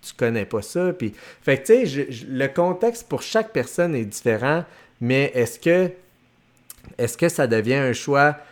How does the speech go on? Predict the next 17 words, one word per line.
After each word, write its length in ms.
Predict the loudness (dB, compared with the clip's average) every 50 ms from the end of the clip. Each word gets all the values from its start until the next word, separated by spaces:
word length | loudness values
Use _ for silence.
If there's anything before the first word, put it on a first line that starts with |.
| _ _ _ _ -6
au, 200 | -4 -4 -4 -4 -4
au 240 | -4 -2 -2 -2 -2
bout 160 | -2 -2 -2
de 100 | 0 2
la 140 | 2 2 2
ligne ? 380 | 2 0 0 0 -2 -4 -6 -8 -12 _ _ _ _ _ _ _ _ _
Je, 160 | -18 -18 -18 -20 _ _ -14
je 160 | -14 -10 -4
pense 320 | 0 0 0 0 0 -2
que 140 | 0 2 2
d'une 220 | 2 2 0 -2 0
certaine 380 | -2 -4 -2 0 -2 -2 0
façon, 500 | 0 0 -2 0 0 -2 -2 -2 -2 -2
c'est, 340 | -4 -6 -6 -4 -4 -4 -6
c'est, 440 | -8 -12 -10 -8 -6 -6 -6 -6 -8
c'est 180 | -8 -8 -8 -6
ça. 160 | -4 -4